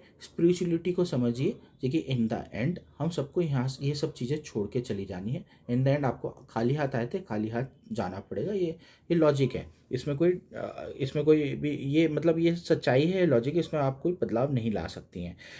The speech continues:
तो आपको, मेरे को, मैं आपको यही बोलूँगा जी कि इस चीज़ को एक्सेप्ट करके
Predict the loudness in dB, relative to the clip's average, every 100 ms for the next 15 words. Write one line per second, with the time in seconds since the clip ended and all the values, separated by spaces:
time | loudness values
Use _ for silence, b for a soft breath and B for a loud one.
0 | B -4 2 2 2 2 6 6 6 4
1 | 4 2 2 2 0 2 2 2 2 -2
2 | -4 B B -4 -2 -2 -2 -2 -2 -2
3 | 0 0 2 0 2 2 2 -2